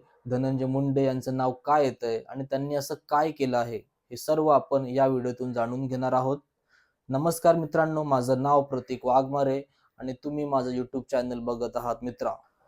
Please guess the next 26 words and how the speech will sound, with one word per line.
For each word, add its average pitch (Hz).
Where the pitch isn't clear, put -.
सगळ्यात 147
आधी 151
प्रधानमंत्री 139
किसान 135
योजना 131
काय 147
आहे 131
हे 135
आपण 127
जाणून 120
घेऊया. 113
मित्रांनो, 151
ही 131
योजना 131
महाराष्ट्रामध्ये 123
दोन 139
हजार 135
अठरा 135
साली 120
आली 113
होती. 123
या 120
योजनेचं 131
उद्दिष्ट 127
हे 135
होतं 139